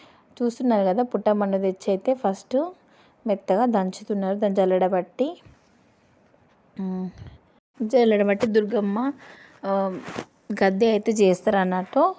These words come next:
ఇప్పుడు వీడియోలో చూపిస్తున్న విధంగా అయితే ఇక్కడ, ఆ, తొట్టె కూడా చేస్తున్నారు.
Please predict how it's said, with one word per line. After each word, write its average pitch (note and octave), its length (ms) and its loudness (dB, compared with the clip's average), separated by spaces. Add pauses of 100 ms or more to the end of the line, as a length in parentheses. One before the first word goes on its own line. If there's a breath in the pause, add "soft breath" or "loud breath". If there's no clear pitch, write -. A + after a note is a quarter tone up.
ఇప్పుడు G3+ 300 2
వీడియోలో G3 280 6
చూపిస్తున్న G3 560 0
విధంగా F#3 420 0
అయితే A3 300 2
ఇక్కడ, A#3 400 2 (600 loud breath)
ఆ, G3 120 2
తొట్టె A3 560 6
కూడా F#3 200 6
చేస్తున్నారు. G3+ 880 2